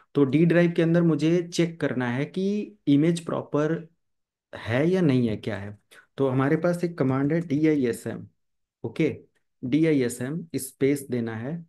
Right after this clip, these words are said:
और forward slash and then get hyphen image info,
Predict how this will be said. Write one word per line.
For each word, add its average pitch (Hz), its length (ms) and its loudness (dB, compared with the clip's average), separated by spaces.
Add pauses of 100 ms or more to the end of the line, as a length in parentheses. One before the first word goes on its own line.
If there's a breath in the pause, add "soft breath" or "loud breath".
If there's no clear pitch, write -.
और 104 420 -8
forward 127 520 -2
slash 127 400 -6 (560 soft breath)
and 117 260 -2
then 113 280 -6 (340)
get 170 360 0 (400)
hyphen 131 440 -4 (880)
image 143 600 0 (580)
info, 143 460 0